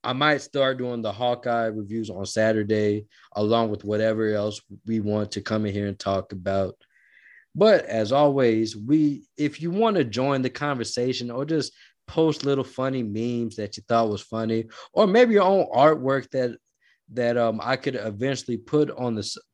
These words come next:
put on the site that I'm working on, you can go on Facebook dot com slash Brang the Popcorn. That's Brang,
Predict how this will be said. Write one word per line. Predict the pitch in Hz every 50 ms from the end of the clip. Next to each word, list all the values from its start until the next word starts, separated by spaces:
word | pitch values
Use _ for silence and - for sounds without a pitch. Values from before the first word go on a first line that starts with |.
| _
put | - - 180 160
on | 151 151 147 143 135 131 123 - -
the | 127 120
site | 113 - - 151 143 135 127
that | 117 123 117
I'm | 117 117 110 110
working | 113 113 107 - - 113 110
on, | 110 107 107 107 104 101 101 _ _ - - - - - - _ -
you | 139 147 165
can | 156 170 165 147
go | 143 151 151 143 135 135
on | 131 123
Facebook | - - - 170 170 156 135 143 143 147 147 139 120 117
dot | 117 113 110 - -
com | - 135 131 131 131 131 127 120
slash | - - - 131 120 117 117 113 110 107 101 - - - -
Brang | 95 92 117 123 131 135 139 147 151 170 180 175 175 - _ -
the | 123
Popcorn. | - - 156 147 143 123 - - - 117 107 101 101 101 107 113 107
That's | 107 110 107 107 101 - - - - - - _ -
Brang, | 113 120 127 131 139 143 151 170 185 196 -